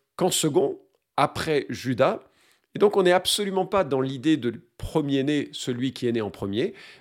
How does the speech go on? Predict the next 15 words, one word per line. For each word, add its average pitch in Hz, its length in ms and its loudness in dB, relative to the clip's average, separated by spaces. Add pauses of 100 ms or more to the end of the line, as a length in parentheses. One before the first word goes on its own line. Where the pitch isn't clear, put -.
mais 135 140 2
premier-né 127 500 0
dans 165 100 2
le 120 40 -2
sens - 520 -4
de 135 120 -4
celui 123 360 -4
qui 160 140 -4
a 120 60 0
la 107 100 -4
primauté 196 720 -2
de 139 140 -2
rang, 127 600 0 (320)
sans - 460 4
regard 190 640 0